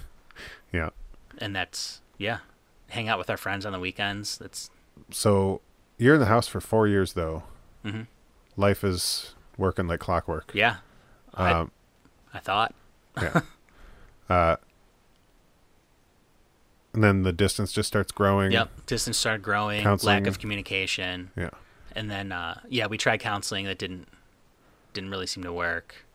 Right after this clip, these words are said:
Speaker 1: Okay. What's the, I mean, when do you guys decide, like,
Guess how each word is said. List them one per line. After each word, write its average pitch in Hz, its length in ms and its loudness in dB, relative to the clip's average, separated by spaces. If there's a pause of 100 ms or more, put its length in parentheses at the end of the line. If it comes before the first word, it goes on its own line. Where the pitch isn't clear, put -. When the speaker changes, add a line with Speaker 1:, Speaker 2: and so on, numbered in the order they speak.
(180)
Speaker 1:
Okay. 85 240 -2 (800)
What's 101 320 2
the, 90 340 6
I 87 60 -2
mean, 87 340 -2 (220)
when 87 240 -2
do 90 80 -2
you 87 100 0
guys 85 500 0
decide, 82 460 -6
like, 82 280 -8